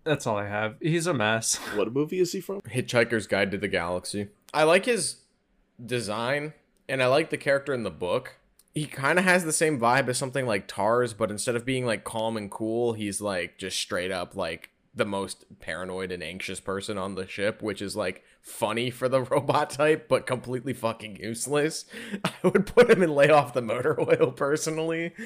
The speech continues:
Speaker 1: I'm with you.
Speaker 3: As, as great as the character is, in terms of actually being useful,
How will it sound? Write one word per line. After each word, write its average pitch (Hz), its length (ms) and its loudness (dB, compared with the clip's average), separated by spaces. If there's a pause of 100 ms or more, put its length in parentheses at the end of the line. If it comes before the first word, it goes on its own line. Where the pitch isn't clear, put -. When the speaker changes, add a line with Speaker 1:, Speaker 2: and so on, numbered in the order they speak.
Speaker 1:
I'm 151 400 2
with 127 280 -4
you. 139 240 -2 (280)
Speaker 3:
As, - 200 -4
as 135 220 0
great 170 220 4
as 165 120 2
the 143 80 -6
character 135 440 2
is, 113 380 4
in 127 180 -2
terms 139 300 -2
of 131 120 0
actually 127 440 -2
being 127 300 -4
useful, 160 720 0